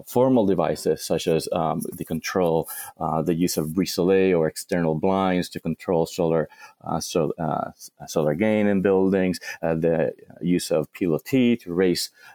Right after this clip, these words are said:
um, buildings from the ground. That also has to do with, uh, condi-, uh, local conditions, uh,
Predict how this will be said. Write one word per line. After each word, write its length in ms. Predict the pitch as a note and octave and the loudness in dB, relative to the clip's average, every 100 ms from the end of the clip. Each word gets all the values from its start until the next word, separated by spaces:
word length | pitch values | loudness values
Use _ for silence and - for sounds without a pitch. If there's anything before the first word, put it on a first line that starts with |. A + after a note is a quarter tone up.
| - | -6
um, 300 | F2 D#2+ D#2+ | -2 0 2
buildings 440 | E2+ F2+ E2+ E2 - | 2 2 2 0 -2
from 300 | - E2 D#2 | -2 0 0
the 80 | |
ground. 560 | D#2 A#2 A2 G#2+ G#2+ G#2+ - - | 0 0 2 2 0 -2 -8 -6
That 140 | F#2 E2+ | -4 -2
also 180 | E2 | -4
has 200 | D#2 D#2+ | -6 -6
to 80 | - | -2
do 180 | E2+ F2+ | 0 2
with, 300 | F2+ E2+ D2+ | 4 2 0
uh, 260 | F2 D#2+ D#2 - | -4 -2 -4 -6
condi-, 320 | E2+ E2+ E2 E2 | -2 0 -2 -4
uh, 640 | - - - - D#2+ D#2+ | -16 -16 -18 -16 -10 -2
local 220 | E2+ D#2+ | -2 -2
conditions, 540 | E2+ E2+ E2 - E2+ - - - - - | -6 -6 -6 -6 -8 -8 -14 -20 -20 -10
uh, 320 | E2 D#2+ D#2 | -4 -2 -2